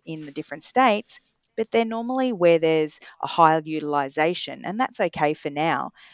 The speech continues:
But how do we ensure that people can get right around the backbone, the, the structure, right around Australia and down the middle? At the moment, there's not gonna be high utilization in those areas, so no one's building there.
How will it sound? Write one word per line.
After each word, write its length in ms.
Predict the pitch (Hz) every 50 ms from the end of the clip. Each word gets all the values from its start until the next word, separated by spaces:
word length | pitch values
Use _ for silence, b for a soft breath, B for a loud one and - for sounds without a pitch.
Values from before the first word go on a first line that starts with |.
| B B B
But 80 | 185
how 280 | 160 151 165 190 196 214
do 100 | 233 254
we 160 | 233 214 185
ensure 440 | 170 165 156 - - 170 160 156 151
that 140 | 151 151 -
people 240 | - 180 165 - 160
can 140 | - - 156
get 220 | 143 135 - 147
right 260 | 156 156 165 170 170
around 500 | 170 156 147 147 151 147 139 135 135 147 -
the 100 | - 151 _
backbone, 580 | - 165 - - - - 170 151 143 143 143 147
the, 160 | 151 156 151 _
the 80 | - 160
structure, 640 | - - - - 170 160 - - - - - - - _ _ _ _ _
right 240 | 165 175 185 202 202
around 260 | 190 165 165 156 147
Australia 440 | 147 - - 165 147 147 147 147 147
and 100 | 147 147
down 220 | 147 139 139 139
the 80 | 143 139
middle? 320 | 147 156 180 254 302 349 B B B B B B B B B _ _ -
At 120 | 190 190 -
the 80 | -
moment, 480 | 156 156 165 180 208 214 175 147 131 127
there's 160 | 160 156 160
not 140 | 180 190 -
gonna 180 | - 170 151
be 100 | 143 147
high 260 | 151 - - 165 156 156
utilization 800 | 156 151 151 151 147 147 139 139 139 - 120 139 151 - 233 226
in 120 | 233 226
those 240 | 226 226 233 226 220
areas, 500 | 226 233 262 277 311 392 466 466 - - b b b
so 160 | b - 185
no 200 | 170 175 175 170
one's 220 | 160 156 147 139 -
building 380 | - 156 160 160 156 156 151
there. 220 | 143 135 110 110